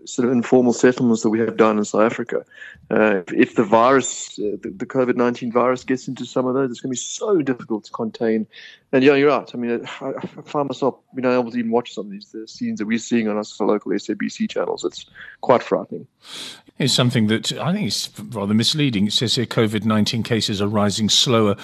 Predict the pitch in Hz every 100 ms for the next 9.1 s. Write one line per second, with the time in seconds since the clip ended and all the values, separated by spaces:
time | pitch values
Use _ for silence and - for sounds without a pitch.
0 | - - 110 98 - - 120 113 - 85
1 | 78 98 - 107 107 - 107 90 110 95
2 | - 95 95 101 95 98 92 107 95 95
3 | - 101 90 92 92 90 98 101 87 87
4 | - 98 101 95 92 95 92 - - 127
5 | 123 120 113 - - 95 90 95 - 101
6 | 90 87 - - 170 160 160 151 160 -
7 | 156 127 131 123 143 - 92 87 101 120
8 | 117 131 127 120 113 - 123 - 123 143
9 | -